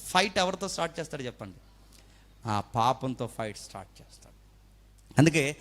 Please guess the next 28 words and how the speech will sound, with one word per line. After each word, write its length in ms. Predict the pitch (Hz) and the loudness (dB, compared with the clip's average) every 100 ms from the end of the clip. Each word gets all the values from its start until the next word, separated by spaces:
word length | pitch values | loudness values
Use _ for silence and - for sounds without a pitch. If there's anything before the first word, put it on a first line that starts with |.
| - - | -12 -6
ఆయన 240 | 143 180 185 | 2 2 2
ఫైట్ 320 | - 190 240 | 0 0 2
ఈ 80 | 254 214 | 0 2
లోక 300 | 190 240 254 | 2 2 0
సంబంధమైనది 680 | - 233 233 220 214 208 190 | -2 0 -2 -2 -4 -4 -4
కాదు 240 | 190 196 | -2 -2
కాబట్టి, 340 | 196 196 185 196 | -4 -6 -6 -4
ఆయన 140 | 185 | -4
చేతిలో 280 | 175 180 180 170 | -4 -8 -8 -8
కత్తి 320 | 160 147 196 | -8 -6 -6
లేదు, 300 | 165 117 120 127 - - - | -4 -4 -8 -12 -18 -20 4
ఆయన 200 | 147 170 170 | 6 6 4
చేతుల్లో 580 | - 196 202 196 185 190 180 - - | 0 0 -2 -2 0 0 0 -6 -10
సుత్తి 340 | - 180 - | -8 -6 -4
లేదు, 240 | 196 170 151 | -2 0 2
ఆయన 200 | 175 185 | 2 2
చేతుల్లో 500 | - 196 196 190 180 170 - - | 10 10 12 8 6 2 0 -2
ఆయుధం 400 | 143 202 214 226 | 4 4 2 0
లేదు, 280 | 180 151 135 135 - - | -2 -2 -4 -8 -12 -6
ఆయన 200 | 143 147 151 | 2 2 4
చేతుల్లో 460 | 175 170 180 165 160 139 | 0 0 -2 0 -2 0
మారణాయుధాలు 840 | 123 139 165 175 165 156 135 120 | 2 4 4 2 0 0 0 -2
లేవు. 180 | 113 117 - - - | -4 -8 -10 -18 -4
ఆయన 200 | 131 131 127 | -2 -2 -4
ఫైట్ 340 | - 139 156 | -2 -2 -2
చేసేది 340 | - 156 135 139 | -6 -8 -4 -2
ఎవరితో 280 | 139 135 127 | -2 -2 -4
అంటే 240 | 117 127 | -4 -8